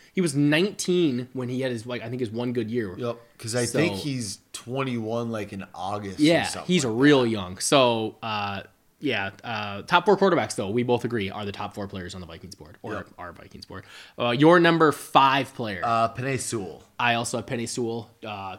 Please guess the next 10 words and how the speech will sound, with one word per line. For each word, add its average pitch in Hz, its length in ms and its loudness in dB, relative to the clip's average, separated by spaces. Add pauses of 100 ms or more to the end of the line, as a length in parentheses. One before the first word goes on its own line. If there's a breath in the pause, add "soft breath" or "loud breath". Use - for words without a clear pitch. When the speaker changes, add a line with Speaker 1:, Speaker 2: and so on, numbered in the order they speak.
(100)
Speaker 1:
basically 139 500 -2
the, 110 320 -6
like, 110 220 -14
prototype 123 680 -6
left 117 220 -10
tackle 135 420 -6
you 117 140 -6
would 113 100 -6
ever 110 180 -6
want. 110 460 -8